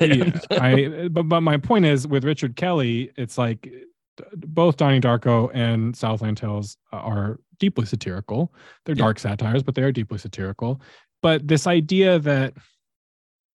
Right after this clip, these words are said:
Speaker 2: just because it's satirical or just because you meant it as satirical, that it, it can still be taken seriously, or that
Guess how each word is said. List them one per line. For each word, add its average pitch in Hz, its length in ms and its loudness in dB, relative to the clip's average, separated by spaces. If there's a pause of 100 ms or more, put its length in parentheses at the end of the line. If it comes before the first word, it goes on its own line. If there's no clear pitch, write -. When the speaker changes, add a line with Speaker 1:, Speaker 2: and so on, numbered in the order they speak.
(440)
Speaker 2:
just 160 200 0
because 151 300 2
it's 143 160 -2
satirical 151 540 -2
or 127 60 0
just 131 140 -4
because 127 240 -4
you 120 60 -2
meant 120 240 -2
it 127 100 -2
as 117 120 -6
satirical, 117 580 -6 (400)
that 117 140 0
it, 113 420 -8
it 123 220 -2
can 131 100 2
still 131 240 0
be 120 120 -2
taken 131 320 0
seriously, 127 680 2
or 123 160 -2
that 113 200 -6